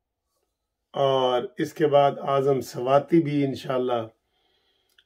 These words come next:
ये शहबाज गिल, ये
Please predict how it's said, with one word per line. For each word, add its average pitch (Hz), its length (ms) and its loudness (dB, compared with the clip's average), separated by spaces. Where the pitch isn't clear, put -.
ये 139 460 4
शहबाज 131 640 -2
गिल, 113 520 -6
ये 143 720 4